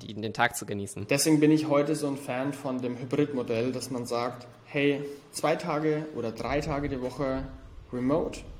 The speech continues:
Speaker 2: den Rest im Office, um einfach unter Leuten zu sein, um Kreativität zu ermöglichen und so weiter und so fort, ja. Und, und dann nicht einfach zu viel alleine zu Hause zu sitzen.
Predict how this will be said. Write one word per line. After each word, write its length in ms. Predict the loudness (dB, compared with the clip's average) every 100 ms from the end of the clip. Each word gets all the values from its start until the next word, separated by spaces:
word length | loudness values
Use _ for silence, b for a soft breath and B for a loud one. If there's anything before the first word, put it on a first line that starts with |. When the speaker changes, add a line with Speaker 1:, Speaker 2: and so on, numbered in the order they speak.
| -14 -12 -10 -6
Speaker 2:
den 140 | -2
Rest 320 | 0 0 -2
im 120 | -6
Office, 480 | -4 -4 -2 -2 -4
um 200 | -6 -6
einfach 420 | -4 -4 -4 -6 -8
unter 240 | -8 -4 0
Leuten 380 | 2 2 0
zu 100 | -6
sein, 320 | -6 -6 -6 -6
um 200 | -8 -8
Kreativität 1000 | -2 -2 -2 -6 -8 -8 -2 4 4 2 B B B B -20 -20 -20 -20 -20 -20 -20 -20 -20 -20 -20 -18 -16 -14 -10
zu 140 | 0 2
ermöglichen 840 | 4 4 6 4 4 2 -2 -4
und 220 | -4 -4 -4
so 140 | -2
weiter 280 | -2 -2 -4
und 80 | -6
so 100 | -10
fort, 360 | -8 -6 -6
ja. 260 | -8 -8 -10 -10
Und, 100 | -10
und 240 | -8 -6
dann 140 | -4 -2
nicht 220 | -4 -8
einfach 320 | -8 -8 -8
zu 200 | -6 -4
viel 360 | -4 0 0 0
alleine 500 | -2 -4 -4 -4 -4
zu 200 | -6 -6
Hause 300 | -6 -6 -8
zu 120 | -12
sitzen. 360 | -12 -12 -12